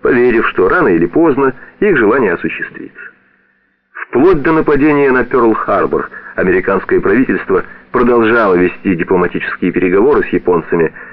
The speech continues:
которые, в свою очередь, использовали их в целях маскировки намеченных планов.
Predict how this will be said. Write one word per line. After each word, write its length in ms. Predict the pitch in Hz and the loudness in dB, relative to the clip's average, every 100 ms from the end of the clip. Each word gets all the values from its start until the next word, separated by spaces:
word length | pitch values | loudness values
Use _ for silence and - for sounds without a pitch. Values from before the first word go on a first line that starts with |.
| - - | -18 -6
которые, 300 | - 82 78 | -2 0 0
в 60 | |
свою 340 | - 92 82 87 | 0 0 4 4
очередь, 440 | 107 185 190 - - - - | 2 2 -2 -4 -14 -20 -4
использовали 720 | 143 139 226 220 160 117 131 | -4 0 2 2 2 2 2
их 120 | 117 | 0
в 100 | - | -2
целях 240 | - - - | 0 0 0
маскировки 680 | 113 - 87 82 80 - | -2 -2 -2 0 0 -2
намеченных 540 | 76 76 71 - - - | -4 -2 -2 -4 -8 -6
планов. 340 | 71 64 - | -6 -6 -10